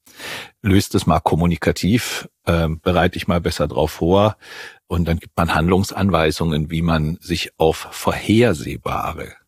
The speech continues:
kommunikative Krisen vorbereitet. Und das macht eigentlich jeder Profi. Also es gibt ja so Krisenhandbücher in den Unternehmen. Wenn das gut geführt ist, gibt's ein regelmäßiges Gespräch zwischen der Kommunikationsabteilung mit den anderen Abteilungen, mit der Rechtsabteilung,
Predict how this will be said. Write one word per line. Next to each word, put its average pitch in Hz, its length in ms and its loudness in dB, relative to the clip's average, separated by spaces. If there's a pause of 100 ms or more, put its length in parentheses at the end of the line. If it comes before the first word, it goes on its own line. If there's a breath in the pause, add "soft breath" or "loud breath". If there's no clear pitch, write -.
(500)
kommunikative 80 840 -4
Krisen 78 400 -4
vorbereitet. - 760 -10
Und 101 100 0
das 107 100 2
macht 165 200 2
eigentlich 131 260 0
jeder 135 180 4
Profi. - 440 -12 (600 loud breath)
Also 98 180 2
es 85 120 -2
gibt - 160 -6
ja 71 80 -2
so 82 100 -4
Krisenhandbücher 90 1500 2
in 90 160 0
den 80 140 0
Unternehmen. 80 1040 -2
Wenn 85 140 2
das 90 160 2
gut - 200 -6
geführt 101 500 0
ist, 87 260 -2
gibt's - 240 -4
ein 98 60 0
regelmäßiges 87 760 0
Gespräch - 640 0
zwischen 85 400 -4
der 82 260 2 (380 loud breath)
Kommunikationsabteilung 87 1700 0
mit 85 200 -6
den 87 160 2
anderen 90 460 0
Abteilungen, 82 760 0
mit 87 160 -4
der 113 100 2
Rechtsabteilung, 82 1000 -2